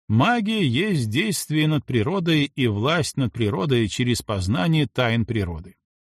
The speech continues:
И магия имеет глубокое родство с естествознанием и техникой. Вся психология естественной науки и естественной техники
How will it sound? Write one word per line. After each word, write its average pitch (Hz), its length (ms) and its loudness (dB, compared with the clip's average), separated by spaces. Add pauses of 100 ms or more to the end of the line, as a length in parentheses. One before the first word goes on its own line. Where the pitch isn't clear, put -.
(160)
И 139 80 4
магия 139 480 2
имеет 147 400 0
глубокое 127 560 0
родство 139 580 -2 (220)
с - 140 -8
естествознанием 147 1040 0
и 147 140 -2
техникой. - 580 -10 (760)
Вся 214 360 -2
психология 151 800 0
естественной 135 680 0
науки 120 600 0
и 131 80 -2
естественной 127 640 0
техники 156 600 -2